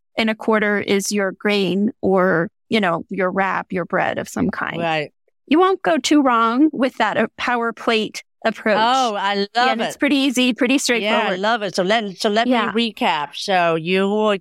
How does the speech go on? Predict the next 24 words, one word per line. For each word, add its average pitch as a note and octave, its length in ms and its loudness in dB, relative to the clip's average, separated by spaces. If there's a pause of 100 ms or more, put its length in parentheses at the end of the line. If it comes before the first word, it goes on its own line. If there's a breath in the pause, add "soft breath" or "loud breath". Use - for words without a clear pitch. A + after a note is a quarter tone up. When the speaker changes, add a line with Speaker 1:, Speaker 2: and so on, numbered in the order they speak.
Speaker 2:
get F3+ 340 0 (160)
frozen A3+ 460 0
vegetable, A3 540 0
but G3+ 180 0
root, F#3+ 440 2 (180)
root F#3 320 0
vegetables G3 880 0
like D#3+ 240 -4
cauliflower, G#3 800 0
broccoli, F#3 920 -2
corn, E3+ 800 0 (440)
squash, E3 920 0 (180)
and E3+ 180 -2
then E3+ 260 -2
your E3+ 120 2
grain F#3 440 -2
is E3 360 -2 (100)
quinoa. B3 720 0 (200)
And E3+ 240 -2
what F3 180 0
else? D3+ 240 -2
Quinoa? G#3 760 -4 (200)
Speaker 1:
Yeah, E4+ 80 2 (200)
quinoa, C4+ 500 0